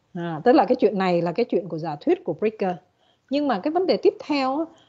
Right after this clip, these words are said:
là khi mà hoạt động bù trừ á, thì nó làm gì? Nó làm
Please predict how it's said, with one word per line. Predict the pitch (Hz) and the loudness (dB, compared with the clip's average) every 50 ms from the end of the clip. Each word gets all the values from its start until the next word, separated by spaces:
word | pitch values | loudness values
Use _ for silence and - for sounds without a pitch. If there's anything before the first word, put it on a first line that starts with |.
| _ - | _ -4
là | 220 208 | -4 -4
khi | 196 - - - 302 302 302 | -4 0 2 4 4 4 4
mà | 285 247 196 | 2 0 -2
hoạt | 190 196 180 | -2 -2 -4
động | 185 190 - | -4 -4 -2
bù | - 196 190 175 170 - | 0 0 0 0 0 2
trừ | 208 185 175 170 175 180 | 2 4 4 4 2 0
á, | 214 240 - - _ _ | 0 -2 -6 -12 _ _
thì | - - 202 | -4 -2 0
nó | 170 190 233 | 0 2 2
làm | 269 240 165 175 160 165 175 175 | 2 2 2 2 0 -2 -2 -2
gì? | 175 170 156 143 143 _ _ _ | 0 -2 -2 -4 -6 _ _ _
Nó | - 247 | -2 0
làm | 262 262 214 175 165 | 2 2 2 0 -2